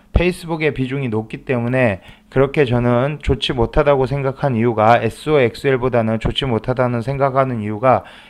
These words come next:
이, 이 퀀트 레이팅 분석에서도 아실 수 있습니다. 물론 지금 에스오엑스엘, 에스오엑스엘보다, 어, 에프엔지유가 더 덜 빠지고 있고, 어, 변동폭이 더 적지만,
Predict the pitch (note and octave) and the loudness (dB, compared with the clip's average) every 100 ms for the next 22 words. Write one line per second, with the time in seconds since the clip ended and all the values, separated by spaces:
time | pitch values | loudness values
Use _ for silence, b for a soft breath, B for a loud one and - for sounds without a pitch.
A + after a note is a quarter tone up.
0 | B - A#2+ B2+ A#2+ - B B _ A#2+ | B -4 0 0 0 -6 B B _ -8
1 | A#2+ E3+ F3 F#3 D#3 C3 C3+ C#3+ B2+ G#2+ | -4 0 0 0 0 0 -2 -6 -4 -4
2 | A2 C3 A#2+ A2 A2+ B2 A#2+ A2 A2 B2 | -2 0 -2 -2 0 0 0 -2 -2 -4
3 | - C3 G#2 - G#2+ G2+ G2 F2+ _ _ | -4 -6 -6 -6 -6 -4 -4 -6 _ _
4 | _ _ - - _ _ _ _ _ _ | _ _ -20 -20 _ _ _ _ _ _
5 | _ _ _ _ b b b C#3 E3 F#3 | _ _ _ _ b b b 0 4 2
6 | D3+ D3 D#3 B2 A2 F3 E3+ C#3+ - D3+ | 2 -2 2 2 2 0 2 2 0 -2
7 | D3 - C3+ B2+ - F3+ D#3 A#2+ - D#3 | -2 -2 -4 -4 0 4 4 2 0 2
8 | C#3 C3 C#3+ B2 F#2+ B B B B2 A#2+ | 2 4 6 4 2 B B B 0 2
9 | A2+ A2+ F3 E3+ D3 C#3+ B2+ B2+ B2+ A#2+ | 2 2 2 0 -2 -2 0 0 2 0
10 | B2+ - C3 C#3 D3+ D3+ D3+ C#3 A#2+ G#2 | 0 2 2 4 2 2 2 -2 -2 -4
11 | - A#2+ A2 C3+ C#3 B B A#2 A#2 B2+ | -4 0 2 0 -4 B B -4 -2 0
12 | C#3 D3+ C#3 D#3 D3+ C#3 A#2 - G#2+ G2+ | 0 -2 -4 -4 -2 -2 -2 -2 -4 -6
13 | C#3+ C3+ C3+ G2+ | -2 0 2 0